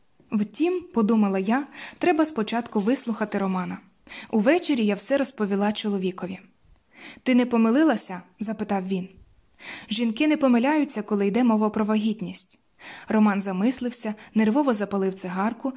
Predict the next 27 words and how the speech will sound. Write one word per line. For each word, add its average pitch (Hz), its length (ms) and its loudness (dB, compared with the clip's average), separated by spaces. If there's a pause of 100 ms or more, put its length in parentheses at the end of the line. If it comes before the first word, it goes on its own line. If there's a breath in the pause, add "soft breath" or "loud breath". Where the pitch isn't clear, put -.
(100)
пройшовся 208 560 -4
по 202 120 -6
кімнаті. 185 560 -6 (1080 loud breath)
«Я 262 180 4
не 330 100 4
можу 302 240 4
наполягати, 220 680 0
але 220 220 2
вважаю, 214 560 -2
що 220 220 -4
доцільне 247 540 0
позбутися 220 640 -4
вагітності», 202 680 -4 (360 loud breath)
сказав 202 540 -6
він, 226 280 0 (160)
не 220 120 4
дивлячись 202 520 -2
на 208 80 -2
мене. 180 260 -8 (1080 loud breath)
«Але 262 240 4
чому 302 560 0
цей 220 180 -4
плід 226 300 0
може 233 240 2
стати 262 320 -2
гарнесеньким 262 720 0
хлопчиком 220 640 -2